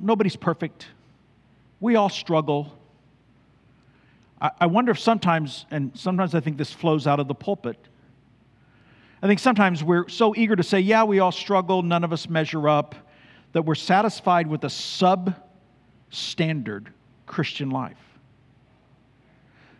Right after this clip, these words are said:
God should be, and by that I mean we should be allowing grace to train us in such a way. We should be so tethered to the past and tethered to the future glory that we should be experiencing the transforming grace of God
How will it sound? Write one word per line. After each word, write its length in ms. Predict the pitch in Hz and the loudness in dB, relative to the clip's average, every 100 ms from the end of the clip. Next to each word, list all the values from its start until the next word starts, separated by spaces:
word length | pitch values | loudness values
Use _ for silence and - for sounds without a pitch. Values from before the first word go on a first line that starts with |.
| _ | _
God 260 | 156 185 226 | 2 4 2
should 400 | - 214 220 156 | 0 0 0 0
be, 520 | 185 143 135 185 196 - _ _ _ _ _ | 0 2 0 -2 -4 -12 _ _ _ _ _
and 100 | - | -6
by 140 | 143 147 | -2 2
that 180 | 165 180 | 4 4
I 80 | |
mean 300 | 165 156 147 | 2 0 -2
we 160 | 156 185 | 0 0
should 260 | 190 220 175 | 0 -2 0
be 140 | 180 | 2
allowing 480 | 165 160 165 165 147 | 2 2 2 0 -4
grace 400 | 139 160 156 - | -2 -2 -2 -4
to 120 | - | -6
train 440 | - - 180 180 | -6 -6 -2 0
us 320 | 147 117 - - | -2 -6 -10 -8
in 140 | 135 | -8
such 320 | - 156 143 | -6 -6 -6
a 40 | 147 | -8
way. 440 | 135 110 101 107 _ _ _ - - | -8 -8 -10 -18 _ _ _ -20 -2
We 100 | 202 | 0
should 340 | - 196 - | 0 -6 -4
be 80 | 185 | -2
so 240 | 170 233 | 0 0
tethered 560 | 226 - - 220 226 202 | 0 -2 0 2 2 -2
to 100 | 208 | -4
the 120 | 185 | -4
past 480 | - 180 175 170 - - - | -2 0 0 0 -6 -20 -6
and 140 | 165 147 | -4 -2
tethered 380 | - 196 214 - | 0 2 0 -2
to 100 | 185 | -4
the 100 | 170 | -4
future 400 | - 202 190 165 | -2 -2 -2 -2
glory 480 | 160 190 175 131 127 - - - | 0 0 2 -2 -6 -16 -10 -2
that 120 | 170 | 0
we 140 | 190 | 2
should 240 | 233 240 190 | 0 0 0
be 140 | 190 | 0
experiencing 840 | 160 - - 220 233 214 - 143 147 | 0 -6 -2 0 2 0 -2 -4 -2
the 100 | 151 | -4
transforming 840 | - 180 165 - 196 233 247 226 | -2 -4 -4 -4 0 2 2 0
grace 320 | 185 196 185 180 | 2 0 0 -4
of 100 | 156 | 0
God 400 | 190 180 139 | 2 2 0